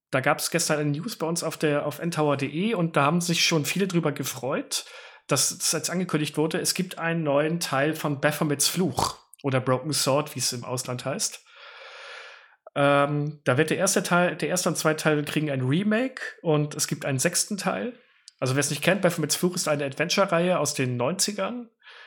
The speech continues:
die damals in dieser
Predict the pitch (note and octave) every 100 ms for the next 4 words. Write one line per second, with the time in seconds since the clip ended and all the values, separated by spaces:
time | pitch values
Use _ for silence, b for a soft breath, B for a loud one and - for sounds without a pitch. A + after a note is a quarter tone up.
0 | B B - C#3+ C#3+ D3 D#3 D3+ B2+ C#3+
1 | E3 D#3+ D#3+ - - E3 D3+ D3+ D3 D3
2 | C#3+ - _ _ _ - C3+ C#3 C#3 C3+